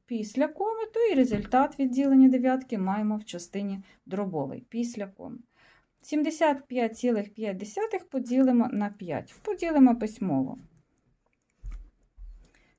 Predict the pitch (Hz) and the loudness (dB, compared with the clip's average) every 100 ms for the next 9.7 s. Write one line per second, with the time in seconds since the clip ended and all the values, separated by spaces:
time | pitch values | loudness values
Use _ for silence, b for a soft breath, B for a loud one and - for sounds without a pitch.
0 | - - 185 - - 175 - 180 170 165 | -20 -10 -10 -8 -10 -10 -10 -10 -10 -10
1 | 165 151 131 - 175 202 262 269 453 453 | -10 -8 -8 -10 -12 -8 -8 -6 -6 -6
2 | 381 - 254 240 269 254 214 190 190 190 | -10 -6 -2 2 4 2 2 0 -2 -4
3 | 185 147 - - - - _ _ _ _ | -10 -10 -12 -16 -20 -20 _ _ _ _
4 | - - b b b b b - _ _ | -20 -20 b b b b b -20 _ _
5 | _ 370 554 508 370 277 285 254 226 214 | _ -6 0 2 4 4 4 2 0 0
6 | 214 226 226 208 180 175 175 175 180 - | -2 -2 -4 -4 -4 -6 -8 -10 -12 -10
7 | 147 139 - - - 453 359 285 269 233 | -10 -8 -14 -12 -8 -4 -2 2 2 2
8 | 214 196 190 180 151 - - 262 427 370 | 0 -4 -8 -12 -14 -14 -8 -8 -6 -6
9 | 262 247 220 185 147 - | -2 -2 -2 -2 -4 -6